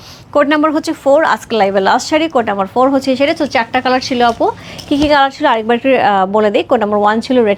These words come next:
কালার, যেটা আমি পরে আছি, রেড and ব্ল্যাক। কোড নাম্বার টু ছিল অলিভের সাথে ব্ল্যাক।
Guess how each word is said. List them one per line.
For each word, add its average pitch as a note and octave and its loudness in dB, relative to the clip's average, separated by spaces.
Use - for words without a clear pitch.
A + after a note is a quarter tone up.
কালার, B3 0
যেটা G3+ -6
আমি F3+ -6
পরে A3 2
আছি, C4 0
রেড G#3 0
and G#3 0
ব্ল্যাক। G3 -2
কোড C4 4
নাম্বার C#4+ 2
টু D4+ 0
ছিল C#4+ 0
অলিভের A#3 2
সাথে C4 0
ব্ল্যাক। A3+ 0